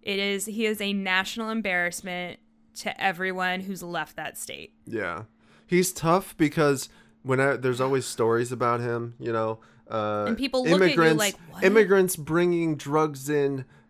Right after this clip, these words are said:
Speaker 2: with the calves the size of cantaloupes. And you're like, "They're not, he's not talking about Canadians."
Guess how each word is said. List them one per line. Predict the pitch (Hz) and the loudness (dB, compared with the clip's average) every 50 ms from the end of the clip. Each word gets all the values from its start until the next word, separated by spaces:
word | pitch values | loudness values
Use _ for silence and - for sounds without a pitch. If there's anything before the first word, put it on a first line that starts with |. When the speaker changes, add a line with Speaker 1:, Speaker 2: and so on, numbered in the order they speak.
| _ | _
Speaker 2:
with | - 135 127 - - | -2 -2 -2 -2 -2
the | 139 | -8
calves | 131 - - 165 170 165 160 156 151 139 139 | -8 -6 -4 -2 0 2 2 0 0 -4 -6
the | 139 139 | -8 -8
size | - - 143 143 143 135 135 | -4 0 0 2 2 0 -2
of | 135 120 - | -4 -8 -8
cantaloupes. | - - 165 160 151 - - 143 143 143 135 131 123 127 - - - - - _ _ _ _ _ _ - | -8 -4 -2 -2 -2 -4 -4 -4 -2 0 0 -2 -2 -6 -10 -12 -12 -12 -14 _ _ _ _ _ _ -8
And | 131 131 131 | -6 -4 -2
you're | 127 127 | 0 0
like, | 123 123 117 113 | 2 0 0 0
"They're | - 123 | -2 -4
not, | 127 131 127 95 | -2 -2 -4 -6
he's | 117 127 135 127 | -8 -10 -10 -10
not | 143 135 | -10 -8
talking | 151 147 143 143 143 | -8 -8 -8 -8 -8
about | 139 139 135 139 | -8 -8 -10 -8
Canadians." | 139 131 123 117 113 113 117 117 123 - - | -8 -8 -8 -6 -6 -8 -8 -10 -12 -14 -18